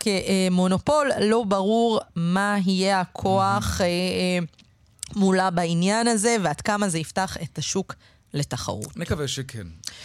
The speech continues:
Speaker 1: כן.
Speaker 2: דנה ארקצי, כתבתנו הכלכלית, תודה רבה.
Speaker 1: תודה.
Speaker 2: טוב, לעניין הבא שלנו, אלה הימים שהציבור יוצא לעשות את הקנייה הגדולה.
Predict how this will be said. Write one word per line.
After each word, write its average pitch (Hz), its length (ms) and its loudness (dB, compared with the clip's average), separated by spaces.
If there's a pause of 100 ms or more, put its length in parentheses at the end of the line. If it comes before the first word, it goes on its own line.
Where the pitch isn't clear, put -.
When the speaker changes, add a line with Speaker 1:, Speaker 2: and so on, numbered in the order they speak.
(320)
Speaker 1:
כן. - 100 -12 (540)
Speaker 2:
דנה 143 160 -4
ארקצי, 160 300 -6
כתבתנו 139 380 -4
הכלכלית, 127 360 -6
תודה 131 200 -4
רבה. 151 280 -2 (200)
Speaker 1:
תודה. 151 180 -4 (320)
Speaker 2:
טוב, 101 220 -8
לעניין 135 280 -6
הבא 131 220 -4
שלנו, 131 520 -6
אלה 175 200 -4
הימים 151 300 -6
שהציבור 131 800 -8
יוצא 117 600 -8
לעשות 107 400 -10
את 98 80 -14
הקנייה 95 420 -10
הגדולה. 101 580 -6